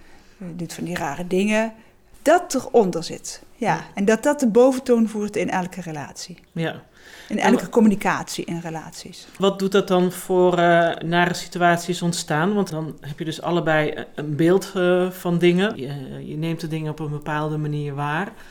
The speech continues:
Speaker 2: Hoe ver gaat dat dan?
Speaker 1: Dat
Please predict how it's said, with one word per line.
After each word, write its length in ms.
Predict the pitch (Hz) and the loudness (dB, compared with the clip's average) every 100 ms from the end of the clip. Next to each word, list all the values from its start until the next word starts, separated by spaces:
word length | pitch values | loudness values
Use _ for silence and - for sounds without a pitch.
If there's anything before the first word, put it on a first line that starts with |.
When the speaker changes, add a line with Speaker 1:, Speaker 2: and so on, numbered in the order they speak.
| - - - - 175 | -20 -20 -20 -18 -8
Speaker 2:
Hoe 180 | 175 190 | -4 -2
ver 220 | 202 202 | 0 -2
gaat 300 | - 226 214 | -2 -6 -4
dat 160 | 143 - | -6 -6
dan? 280 | 143 247 - - - - _ _ _ _ - _ _ - _ _ _ _ - _ _ _ _ _ _ _ _ _ _ _ _ _ - | -8 -8 -10 -20 -20 -20 _ _ _ _ -20 _ _ -20 _ _ _ _ -20 _ _ _ _ _ _ _ _ _ _ _ _ _ -6
Speaker 1:
Dat 300 | 196 240 | 2 2